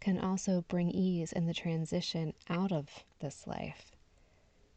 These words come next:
when used very carefully and in finely tuned dosages. The same plants that can walk us to the threshold of death with their toxicity can ease us across that same threshold gently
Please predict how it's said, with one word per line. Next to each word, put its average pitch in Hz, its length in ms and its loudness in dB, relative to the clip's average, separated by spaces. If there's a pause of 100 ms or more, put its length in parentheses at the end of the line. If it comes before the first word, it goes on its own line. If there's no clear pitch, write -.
(260)
when 185 220 4
used 175 240 0
very 165 340 2
carefully 160 680 -2
and 160 120 0
in 156 100 0
finely 151 460 0
tuned 147 460 -4
dosages. - 800 -6 (3000)
The 170 80 0
same 180 340 2
plants 170 500 -2
that 165 140 -4
can 160 220 -2
walk 156 360 0
us 190 300 0
to - 140 -6
the 160 80 0
threshold 165 520 -4
of 175 120 -4
death 156 340 -2
with - 120 -12
their 156 120 -2
toxicity - 800 -6 (1080)
can 170 240 0
ease 180 280 2
us 151 280 -2
across 156 500 -2
that 156 200 0
same 165 460 0
threshold 151 580 -2
gently - 680 -2